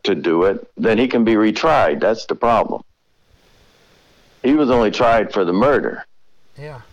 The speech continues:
Speaker 1: not conspiracy, so they wanted me to shut up because the guy who actually came forward, one of the guys who was involved in the actual murder, put O J with him.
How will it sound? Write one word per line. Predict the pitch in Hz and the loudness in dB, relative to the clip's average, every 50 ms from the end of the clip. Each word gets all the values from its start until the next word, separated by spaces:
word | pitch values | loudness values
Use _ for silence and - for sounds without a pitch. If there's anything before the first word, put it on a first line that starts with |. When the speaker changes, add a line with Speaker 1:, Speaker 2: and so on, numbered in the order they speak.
| _ _ - | _ _ -6
Speaker 1:
not | - 98 107 107 90 - - | -2 0 0 0 0 -2 -4
conspiracy, | - 104 95 87 - - 139 135 120 98 90 - 90 78 71 | -2 -2 -2 -2 -2 0 0 2 2 0 -2 -2 -4 -4 -4
so | - - 101 80 82 80 76 | -2 -2 0 0 0 0 0
they | 78 107 110 120 | 0 0 0 2
wanted | 117 113 117 113 104 | 2 2 2 2 2
me | 101 101 104 | 0 0 0
to | 98 98 | 0 -2
shut | - - - - 110 104 98 | -2 -4 -2 0 0 2 2
up | 113 123 - - - | 4 2 2 0 -2
because | - 92 90 - 101 98 87 - - _ _ _ _ _ _ _ _ _ _ _ - - | -4 -4 -2 -2 -2 -2 -2 -6 -14 _ _ _ _ _ _ _ _ _ _ _ -6 -4
the | 95 101 | -2 0
guy | 92 120 120 120 113 110 | 2 2 2 4 2 2
who | 117 117 113 | 2 2 4
actually | 117 120 117 113 - 113 101 90 | 4 2 2 0 -2 -4 -4 -4
came | - 127 120 113 107 92 80 | -2 -2 0 0 0 -2 -2
forward, | - 120 139 160 160 117 98 101 95 | 0 0 2 2 2 2 2 0 0
one | 87 98 107 110 107 | 0 0 0 0 0
of | |
the | 98 98 | 0 0
guys | 90 101 107 107 98 95 - - | 0 2 2 2 0 0 -2 -2
who | 113 98 | 0 0
was | 101 95 85 | 0 0 0
involved | 98 90 85 98 104 113 110 101 92 87 | 0 -2 0 2 2 2 2 2 0 -2
in | 87 92 | -2 0
the | 98 101 | 0 2
actual | 101 107 98 - - 92 85 | 2 0 0 -2 -4 -4 -2
murder, | 90 98 123 151 165 135 95 92 92 87 - - - _ - - - - | 0 0 2 2 2 2 2 0 0 0 -4 -8 -16 _ -20 -20 -16 -8
put | - 120 131 131 | -4 0 0 2
O | 123 127 127 | 2 2 2
J | 117 107 117 110 107 | 0 0 0 0 2
with | 107 135 156 117 | 2 0 0 0
him. | 82 65 - - | -2 -4 -6 -8